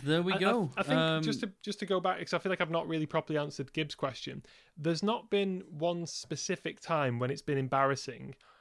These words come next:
Speaker 2: You know, it's something that's incredibly embarrassing to me on a, on a personal level, where it really, uh, you know, it's, it's, it's, it made me stick out like a sore thumb or anything.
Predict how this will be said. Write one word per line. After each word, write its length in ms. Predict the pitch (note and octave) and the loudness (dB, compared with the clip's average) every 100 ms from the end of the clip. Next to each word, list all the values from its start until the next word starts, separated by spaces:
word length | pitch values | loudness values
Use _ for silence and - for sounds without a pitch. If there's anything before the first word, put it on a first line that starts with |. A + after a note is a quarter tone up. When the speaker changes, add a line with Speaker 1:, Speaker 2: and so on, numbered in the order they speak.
| _ _ _ _ _ _ - | _ _ _ _ _ _ -8
Speaker 2:
You 80 | D3+ | -4
know, 100 | C3 | -4
it's 140 | - | -2
something 240 | E3+ D#3 D3 | -4 -2 -2
that's 220 | C#3+ - | -2 -4
incredibly 420 | D#3+ D3 C#3+ - | -6 -4 -2 0
embarrassing 680 | C3+ C3+ C3+ C3 C#3+ C3 B2+ _ _ _ - | 0 0 -2 -2 -4 -4 -6 _ _ _ -8
to 120 | D3 | -4
me 240 | C#3+ C#3 | -2 0
on 180 | C3 C3 | 0 0
a, 60 | C3 | -2
on 120 | C#3 | -2
a 40 | C3 | -2
personal 360 | C#3+ C3+ C#3+ B2+ | -2 -2 -2 0
level, 140 | A#2+ | 0
where 100 | B2+ | 0
it 40 | C3+ | 0
really, 460 | C3+ C3 B2+ B2+ _ - - - | 2 2 2 -4 _ -16 -16 -12
uh, 120 | C#3 C#3 | -10 -8
you 120 | D3 | -6
know, 40 | C3+ | -6
it's, 180 | - - | -8 -8
it's, 340 | C#3 C#3 - _ - | -8 -8 -12 _ -18
it's, 320 | E3+ - - _ _ - | -14 -12 -12 _ _ -18
it 440 | - - - F3+ | -18 -20 -14 -6
made 200 | C#3+ C#3 | -2 -2
me 220 | C#3+ C3+ | -2 -4
stick 260 | B2+ - - | -6 -6 -2
out 120 | C#3 | -2
like 100 | C3+ | -2
a 40 | B2+ | -2
sore 180 | C#3+ | -2
thumb 220 | C3 D3 C#3 | 0 0 0
or 80 | |
anything. 360 | B2+ B2 C#3 | -2 -4 -8